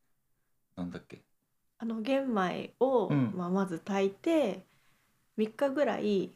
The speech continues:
Speaker 1: うん。
Speaker 2: あの、保温状態にさせて、そうすると、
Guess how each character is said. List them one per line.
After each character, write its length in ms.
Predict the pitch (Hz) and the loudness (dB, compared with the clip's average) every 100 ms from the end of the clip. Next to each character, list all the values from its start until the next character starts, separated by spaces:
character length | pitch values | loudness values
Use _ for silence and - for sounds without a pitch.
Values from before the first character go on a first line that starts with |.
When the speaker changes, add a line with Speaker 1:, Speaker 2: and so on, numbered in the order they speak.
| - | 0
Speaker 1:
う 60 | |
ん。 260 | 202 180 - - | 2 2 -2 -6
Speaker 2:
あ 160 | 185 | -4
の、 120 | 170 180 | -4 -2
保 240 | 214 214 | 2 2
温 140 | 233 | 2
状 200 | 226 226 | 2 2
態 240 | 214 - - | 0 -4 -6
に 80 | - | -10
さ 160 | - | -12
せ 180 | 185 - | -12 -12
て、 440 | - 196 175 - - | -4 -2 -2 -4 -12
そ 180 | - 302 | -6 -4
う 40 | 302 | -2
す 120 | 320 | -2
る 120 | 330 | 0
と、 420 | - 381 240 - | 4 4 4 -2